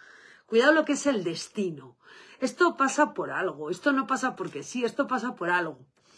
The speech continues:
Bueno, seguidoras vuestras, que nos entretenéis mucho.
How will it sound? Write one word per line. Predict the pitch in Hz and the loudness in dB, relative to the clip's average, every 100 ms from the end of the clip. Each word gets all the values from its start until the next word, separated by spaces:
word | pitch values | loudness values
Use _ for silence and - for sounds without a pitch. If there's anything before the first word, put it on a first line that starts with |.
| _ - - - | _ -20 -20 -2
Bueno, | 233 233 143 - _ _ _ _ _ _ _ - - _ - - - | 4 4 2 -16 _ _ _ _ _ _ _ -20 -20 _ -20 -20 -18
seguidoras | - 240 233 277 302 262 | -4 0 4 6 6 4
vuestras, | 202 208 - 123 117 - _ _ _ _ _ | 4 2 0 -12 -14 -18 _ _ _ _ _
que | 214 202 | -4 0
nos | 202 196 180 170 - | 2 2 0 -2 -6
entretenéis | 208 185 175 190 190 180 190 190 - | -4 -2 0 -2 0 -2 0 -2 -4
mucho. | 170 175 156 - 123 | -4 -4 -4 -10 -16